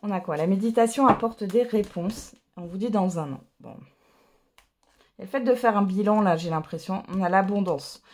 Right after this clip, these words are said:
Donc l'abondance arrive dans votre vie, mais ça met un peu de temps, là. Alors, qu'est-ce qu'on a là ?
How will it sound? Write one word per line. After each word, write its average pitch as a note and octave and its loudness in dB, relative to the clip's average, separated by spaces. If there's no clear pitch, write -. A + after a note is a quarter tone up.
Donc F#3+ -8
l'abondance G#3 0
arrive E3+ -6
dans D#3 -8
votre D#3 -10
vie, F#3 -10
mais E3+ -12
ça F3+ -12
met F3 -6
un F3 -2
peu F3+ -12
de E3 -18
temps, F#3+ -10
là. F3+ -6
Alors, F3 -6
qu'est-ce F#3+ -20
qu'on F3 -10
a E3 -12
là ? C#3 -14